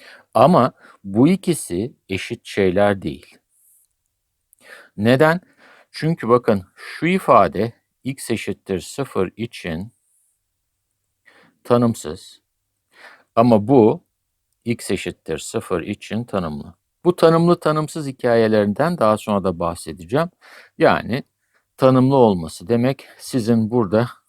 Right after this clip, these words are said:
gerçekten de bir reel sayı elde ediyor olmanız demek. Buraya siz x eşittir sıfırı paydaya koyduğunuzda bu artık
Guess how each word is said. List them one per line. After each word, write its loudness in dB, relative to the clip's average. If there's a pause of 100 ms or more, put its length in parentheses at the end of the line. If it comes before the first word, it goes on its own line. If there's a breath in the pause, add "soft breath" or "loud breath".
(320)
gerçekten 2
de -2
bir -2
reel 2
sayı -6
elde 0
ediyor -2
olmanız -8
demek. -4
Buraya 0
siz -14
x -10
eşittir -12
sıfırı -8 (120)
paydaya 0
koyduğunuzda -4 (480)
bu 0
artık -6